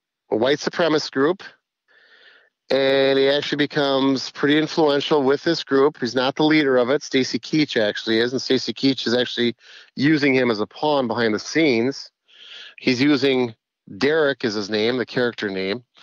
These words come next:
to kind of run all of his scandals and schemes through this, uh, white supremacist group. And, uh, Derek buys into all this stuff and therefore hangs out with a lot of friends of his that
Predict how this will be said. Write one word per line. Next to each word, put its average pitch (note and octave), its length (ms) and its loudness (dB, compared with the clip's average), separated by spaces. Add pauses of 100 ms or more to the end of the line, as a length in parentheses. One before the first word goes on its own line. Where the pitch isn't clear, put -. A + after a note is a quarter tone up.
(260)
to - 80 -12
kind D3 240 -2
of B2+ 80 0
run C3 420 -2
all C3+ 240 0
of A#2+ 80 -2
his A#2+ 340 0
scandals B2+ 600 0
and A2 120 -4
schemes B2 540 0
through C3 160 0
this, A#2 360 -2
uh, B2 200 0
white A#2+ 220 0
supremacist D#3+ 600 -4
group. A2+ 280 -4 (1000)
And, C#3+ 460 0
uh, C3+ 440 0
Derek C#3 360 -2
buys C#3+ 300 0
into E3+ 140 2
all D3+ 180 2
this C3 140 -2
stuff C#3 460 -2
and A#2+ 140 -2
therefore C3 320 0
hangs B2+ 240 0
out B2+ 140 0
with A#2 100 -4
a A#2+ 60 -4
lot A#2+ 200 0
of A2+ 80 -4
friends D3+ 360 -2
of B2+ 100 -2
his A2+ 240 0
that A#2 220 0